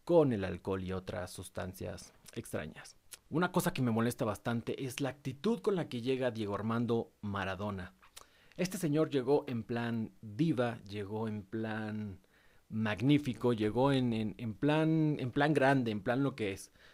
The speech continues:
eh, un jugador retirado, el mejor del mundo o el segundo mejor del mundo. Pero, eh, yo,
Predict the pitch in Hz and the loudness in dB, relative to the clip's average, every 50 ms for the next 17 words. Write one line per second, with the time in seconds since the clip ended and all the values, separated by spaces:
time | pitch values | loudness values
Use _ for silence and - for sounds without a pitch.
0 | - - _ _ - 87 92 92 92 92 95 95 95 107 113 113 113 110 110 - | -20 -20 _ _ -14 -12 -10 -8 -8 -8 -10 -8 -6 -4 -2 -2 -2 -2 -4 -6
1 | - - - 104 98 104 113 110 110 104 - - 104 107 104 104 107 110 107 98 | -8 -10 -6 -4 -4 -2 -2 -4 -4 -6 -6 -4 -2 -2 0 0 0 -2 -4 -4
2 | 95 98 98 95 - 131 131 120 110 113 104 110 113 110 110 107 104 104 95 95 | -6 -6 -8 -8 -4 -2 -2 -2 -2 -2 -4 -2 -4 -4 -4 -4 -4 -6 -8 -10
3 | - - - - - - _ - 101 98 92 - 101 104 110 110 107 98 90 92 | -12 -18 -20 -20 -20 -20 _ -10 -8 -8 -6 -4 -4 -2 -2 -2 -2 -2 -4 -6
4 | - 101 98 95 95 92 92 92 92 90 87 - - - - - - _ _ _ | -6 -8 -6 -6 -6 -6 -6 -8 -8 -8 -10 -12 -16 -20 -20 -20 -20 _ _ _
5 | _ _ _ 214 214 208 190 180 180 - - - - _ - 120 107 104 101 98 | _ _ _ 6 8 8 8 6 4 2 -2 -6 -10 _ -6 -4 -4 -4 -6 -6
6 | 95 92 92 95 117 120 120 127 139 135 135 131 - - | -8 -10 -10 -12 -10 -6 2 4 4 6 6 4 2 -2